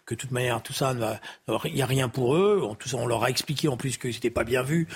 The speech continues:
parce que, et cetera. Vous connaissez tout le discours. Et donc, euh, bon, bah, la tentation est forte. Euh, voilà. Alors, il y a des familles qui laissent faire, il y en a d'autres qui laissent pas faire. Bon, euh, mais ce qu'il faut bien comprendre, c'est que dans le trafic de stupéfiants,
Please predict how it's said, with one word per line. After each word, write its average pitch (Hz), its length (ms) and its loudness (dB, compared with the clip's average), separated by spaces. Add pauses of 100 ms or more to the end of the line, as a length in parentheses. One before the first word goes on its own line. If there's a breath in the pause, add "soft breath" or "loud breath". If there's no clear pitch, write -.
(160 loud breath)
parce - 160 0
que, 139 120 0
et 127 100 2
cetera. 123 280 0
Vous 131 60 0
connaissez 113 280 -6
tout 123 120 -12
le 117 60 -6
discours. 226 420 2 (240 loud breath)
Et - 20 -2
donc, 139 240 2
euh, 123 80 2
bon, 131 160 0
bah, 156 100 4
la 104 100 0
tentation 120 420 -2
est 117 80 -2
forte. 202 380 2
Euh, 117 280 2 (280 loud breath)
voilà. 214 160 4
Alors, 123 180 2
il 120 60 4
y 117 40 4
a - 20 0
des 117 80 2
familles 131 300 0
qui - 120 -6
laissent 117 180 2
faire, 214 260 2
il 160 60 2
y 123 40 0
en 120 40 0
a 113 60 2
d'autres 101 180 2
qui - 80 -6
laissent 143 180 4
pas 117 140 -2
faire. 220 320 0 (340 loud breath)
Bon, 135 180 2 (300 loud breath)
euh, 123 720 2 (120)
mais 202 200 4 (220)
ce - 120 -2
qu'il - 120 -8
faut 180 120 0
bien 202 140 4
comprendre, 196 400 0
c'est 131 140 0
que - 100 -2
dans 139 120 0
le 143 60 0
trafic 175 320 0
de 160 100 2
stupéfiants, 180 680 0